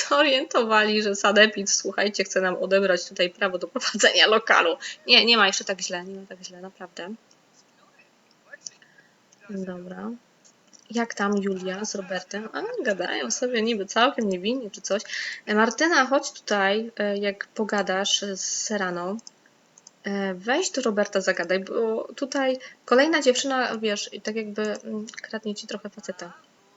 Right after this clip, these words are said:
Aleksandra rozmawia z Seraną, słuchajcie, całkiem spoko. Dobra, gdzie jest nasz Igor? On sobie tutaj rozmawia. Dobra.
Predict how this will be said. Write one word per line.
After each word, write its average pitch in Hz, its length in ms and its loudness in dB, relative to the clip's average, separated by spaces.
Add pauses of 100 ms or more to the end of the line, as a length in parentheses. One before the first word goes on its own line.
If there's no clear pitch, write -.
(460)
Aleksandra 208 480 -2
rozmawia 190 380 -2
z - 160 -10
Seraną, 185 380 -2
słuchajcie, 190 800 -6
całkiem 208 340 -10
spoko. 180 520 -8 (2250)
Dobra, 190 220 -12 (140)
gdzie 196 200 -2
jest 240 180 -2
nasz 214 260 -2
Igor? 175 380 -6 (100)
On 294 220 0
sobie 226 220 0
tutaj 202 300 -2
rozmawia. 196 580 -2 (720)
Dobra. 190 680 -16